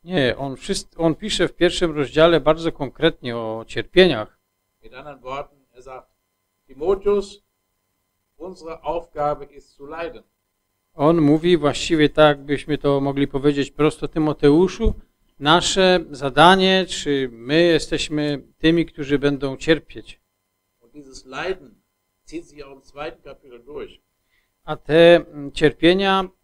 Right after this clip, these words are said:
Speaker 1: przechodzą nawet i do drugiego rozdziału.
Speaker 2: Im dritten Kapitel macht er deutlich, es gibt Hilfsmittel.
Speaker 1: W trzecim rozdziale mówi nam o środkach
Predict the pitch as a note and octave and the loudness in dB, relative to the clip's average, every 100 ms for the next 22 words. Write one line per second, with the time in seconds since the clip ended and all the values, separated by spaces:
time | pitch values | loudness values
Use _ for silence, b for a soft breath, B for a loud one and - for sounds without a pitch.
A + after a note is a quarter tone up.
0 | _ - D3+ D3 D#3 E3+ D#3+ D3 C#3+ D3+ | _ -8 -2 0 2 2 0 0 0 0
1 | E3 - D3+ D3+ C#3+ C#3 F#3+ F3+ C#3+ A#2 | 0 -2 -2 -2 0 2 4 4 0 -4
2 | A#2+ A2+ A2+ - _ _ _ _ _ _ | -8 -8 -10 -16 _ _ _ _ _ _
3 | _ D#3 E3+ G3 G3 F#3 D#3 E3+ _ _ | _ -20 -8 -8 -8 -20 -20 -20 _ _
4 | D3 D3 C#3 C#3+ C#3+ C#3+ C#3 D3+ _ _ | -20 -20 -14 -14 -14 _ _ _ _ _
5 | A3 G#3+ _ C3+ G#2 E2 _ _ _ _ | -20 -20 _ -20 -20 -20 _ _ _ _
6 | _ _ F3 F3 G#3+ G#3+ G#3 F3 C#3+ C3+ | _ _ 0 2 0 -2 -2 -2 -4 0
7 | D#3 F3+ G3 - - D3+ E3 F#3 E3+ D#3 | 2 2 0 -2 -8 -4 -2 0 0 2
8 | E3+ D#3+ D#3 - F3 A#3 - D#3+ B2+ - | 2 0 -6 0 2 2 0 -4 -4 -6